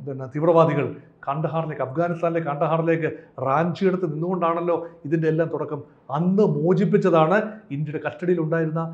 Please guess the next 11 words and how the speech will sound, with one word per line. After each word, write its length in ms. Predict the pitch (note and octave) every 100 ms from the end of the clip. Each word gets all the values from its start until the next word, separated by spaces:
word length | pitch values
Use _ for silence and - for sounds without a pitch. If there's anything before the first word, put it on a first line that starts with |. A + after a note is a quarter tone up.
| - - C#3
മസൂദ് 380 | C3+ D#3 D3+ C#3+
അസർ. 260 | B2 C#3 G#2+ - _ _ _
മസൂദ് 280 | B2 B2+ G3+
അസർ 140 | F#3+ G3
അവിടെ 140 | F#3+ G3+
ചെന്ന് 160 | G3+ G3
ചെയ്തത് 300 | F3 G#3+ G3 - - - - B2
ജയ്ഷെ 280 | F#3 F#3+ A3
മുഹമ്മദിനെ 320 | G#3 G3+ G#3 G3
ശക്തിപ്പെടുത്തുക 440 | G3 A#3+ A3+ A#3 G#3+
എന്നതാണ്. 320 | E3 C3+ G#2+